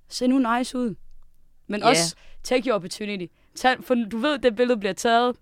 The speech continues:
Speaker 1: Man kan lige så godt se godt ud, når det bliver gjort.
Speaker 2: Men også fordi, det er jo noget, mændene har gjort i årevis.
Speaker 1: Det er
Speaker 2: Altså,
Speaker 1: det.
Speaker 2: se dem få en, en, en, et fresh cut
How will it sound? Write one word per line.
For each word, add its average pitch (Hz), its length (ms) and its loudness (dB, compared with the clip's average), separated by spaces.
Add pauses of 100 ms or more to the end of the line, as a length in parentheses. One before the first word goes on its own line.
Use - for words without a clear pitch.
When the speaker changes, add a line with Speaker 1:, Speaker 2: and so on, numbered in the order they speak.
(120)
Speaker 1:
Man 202 140 -2
kan 185 80 -6
lige 202 100 -4
så - 80 -8
godt 180 140 -6
se 190 100 -8
godt 180 200 -4
ud, 170 60 -4
når 170 100 -6
det 175 220 -12
bliver 170 120 -8
gjort. 170 300 -8
Speaker 2:
Men 254 180 4
også 196 160 4
fordi, 202 240 -4
det 190 100 -6
er 202 40 2
jo 196 60 2
noget, 180 240 0
mændene 175 220 -2
har 160 100 -4
gjort - 280 -10
i - 120 -12
årevis. 151 560 -8
Speaker 1:
Det 170 100 -6
er 196 40 -2
Speaker 2:
Altså, 196 160 2
Speaker 1:
det. 175 80 -2 (220)
Speaker 2:
se 240 320 0
dem 226 160 4
få 214 260 2
en, 208 280 -2
en, 202 320 -4
en, 208 180 -4 (200)
et 220 120 -6
fresh - 440 -4
cut - 420 -2